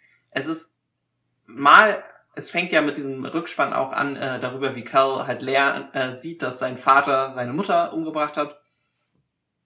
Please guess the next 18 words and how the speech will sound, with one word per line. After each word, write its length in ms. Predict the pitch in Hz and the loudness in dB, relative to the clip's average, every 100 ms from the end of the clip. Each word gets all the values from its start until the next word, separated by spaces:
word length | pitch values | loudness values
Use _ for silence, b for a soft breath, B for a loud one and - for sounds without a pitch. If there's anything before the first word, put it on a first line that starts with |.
| _ _ _ - | _ _ _ -8
Das 160 | 143 | 4
hat 120 | 185 208 | 4 6
aber 140 | 156 | 2
keine 320 | - 156 165 | 2 2 2
Emotionen 640 | 139 139 131 - 147 160 123 | 0 -4 -2 0 2 0 0
oder 200 | 127 123 | -2 -4
so 140 | 120 | -4
bei 100 | 120 | -6
mir 180 | 117 120 | -6 -6
ausgelöst, 600 | 120 - - 120 117 - | -8 -10 -12 -10 -8 -4
weil 140 | 123 | -2
mir 420 | 131 131 117 - - | 0 0 -2 -8 -16
dieser 220 | 139 131 135 | -2 0 2
Charakter 480 | 143 147 143 - | 2 0 -2 -4
durchweg 500 | 135 156 196 151 151 | -2 -2 -2 -2 -6
irgendwie 580 | 143 143 135 135 131 131 - - _ _ _ - | -4 -6 -6 -6 -8 -8 -16 -20 _ _ _ -14
egal 420 | 127 123 151 135 | 0 4 4 2
war. 220 | 117 123 | 0 0